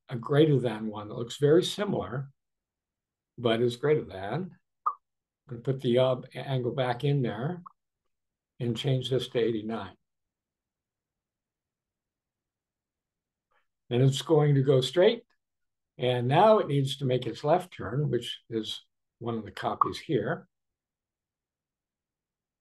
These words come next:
Um, and after it makes that left turn at, uh, off to the right there, it needs to go straight for seventeen and a half centimeters to get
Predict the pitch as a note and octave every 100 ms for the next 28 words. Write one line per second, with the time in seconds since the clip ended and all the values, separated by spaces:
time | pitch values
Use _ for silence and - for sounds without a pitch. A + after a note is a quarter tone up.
0 | _ _ _ _ _ C3+ _ _ _ _
1 | A#2 A2+ A2+ A2 G#2+ - _ _ _ _
2 | _ C3 A#2+ A#2+ A#2+ A#2+ A#2 A2+ A2+ -
3 | _ _ _ _ _ _ _ _ _ _
4 | _ _ - A#2+ B2 D3+ C3+ C3+ C3 B2+
5 | - B2 B2+ E3 F3+ - C#3 C3 C3 A2+
6 | - - C3 A#2 G#2+ A2 - _ _ _
7 | - B2+ A#2+ - C#3 A#2 C3 C3+ C3+ G#2
8 | A#2+ D3+ - _ _ _ _ B2 A#2+ A#2+
9 | - B2+ A#2 A2+ A#2 - B2+ A2 - E3
10 | E3 - B2 E3+ E3 D#3 C#3 B2+ A2+ B2
11 | A#2+ C3+ A#2+ A#2+ A#2+ A#2+ B2 C3+ C3+